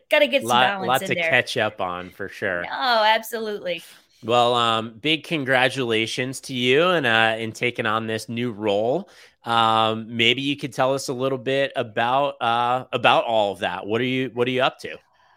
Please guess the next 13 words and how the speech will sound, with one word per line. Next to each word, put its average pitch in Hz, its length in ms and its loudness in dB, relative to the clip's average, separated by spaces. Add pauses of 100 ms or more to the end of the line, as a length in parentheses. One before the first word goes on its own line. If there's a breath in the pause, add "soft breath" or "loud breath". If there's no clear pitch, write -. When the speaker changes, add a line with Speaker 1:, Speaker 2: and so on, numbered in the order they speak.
(160 soft breath)
Speaker 1:
Oh, 277 200 4
wow! 196 440 0
Well, 294 480 2 (320)
so 262 360 0
I 233 260 0
took 302 240 -10
a 349 40 -12
new 330 120 -8
position. 285 500 -10
I'm 226 200 -8
now 220 200 -6
working 226 400 -12
with, 202 260 -6